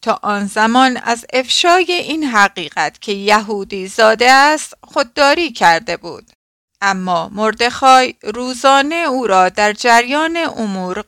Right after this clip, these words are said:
قرار می‌داد. حال که خطر مرگ هر لحظه نزدیکتر و جدیتر می‌گشت، مردخای احساس کرد که تنها راه نجات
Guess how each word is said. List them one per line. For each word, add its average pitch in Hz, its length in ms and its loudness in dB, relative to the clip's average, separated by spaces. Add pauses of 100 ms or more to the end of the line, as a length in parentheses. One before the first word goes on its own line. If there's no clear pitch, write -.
قرار 240 440 4
می‌داد. - 640 -6 (640)
حال 214 420 4
که 254 200 -6
خطر 339 520 2
مرگ 214 460 -4
هر 240 260 2
لحظه 285 680 0
نزدیکتر 254 920 2
و 233 200 4
جدیتر 240 800 -4
می‌گشت، 190 840 0
مردخای 220 960 0
احساس 285 640 0
کرد 170 320 -2
که 220 100 -10
تنها 208 640 0
راه 208 300 4
نجات 240 840 -2